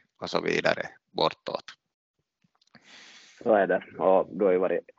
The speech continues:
Speaker 2: långt ifrån vårt straffområde i princip hela matchen, så du har varit långt bort i alla fall.
Speaker 1: Nu blev ljudet
Speaker 2: Men,
Speaker 1: lite sämre här, hör du.
Speaker 2: Jag har bytt mikrofon här, ja. Jag tror, jag tror vi kör på en liten stund till, så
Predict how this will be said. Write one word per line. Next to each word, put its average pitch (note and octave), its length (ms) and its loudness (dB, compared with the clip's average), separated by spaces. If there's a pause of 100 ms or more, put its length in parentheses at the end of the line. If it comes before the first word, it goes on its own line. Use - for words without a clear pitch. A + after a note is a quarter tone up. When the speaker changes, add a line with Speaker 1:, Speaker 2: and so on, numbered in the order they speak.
(140)
Speaker 2:
långt A#2+ 340 8
ifrån A2+ 500 4
vårt G#2+ 300 2
straffområde G2 680 2
i E2+ 60 -2
princip - 480 0
hela F#2 140 6
matchen, F2 580 2
så G2 240 10 (280)
du A2+ 100 8
har A2+ 80 12
varit G#2+ 160 10
långt A2+ 200 10
bort A2+ 300 2
i - 40 6
alla A2 160 2
fall. - 160 -2 (760)
Speaker 1:
Nu D3+ 160 10
blev F3 200 10
ljudet F3+ 220 12
Speaker 2:
Men, D3+ 100 12
Speaker 1:
lite C3+ 240 10
sämre C#3 380 10
här, A2 340 12
hör G2 60 12
du. F#2+ 120 10 (1040)
Speaker 2:
Jag B2+ 160 6
har B2 80 10
bytt A#2+ 280 6
mikrofon A2 640 6
här, D#2 180 4
ja. D#2 220 2 (280)
Jag A#2 140 8
tror, A#2+ 140 4 (400)
jag C3 140 8
tror C#3+ 160 10
vi C3 80 8
kör C3 180 8
på B2 160 8
en A2 100 6
liten G#2 200 2
stund G2+ 300 -2
till, G2 220 2
så - 100 0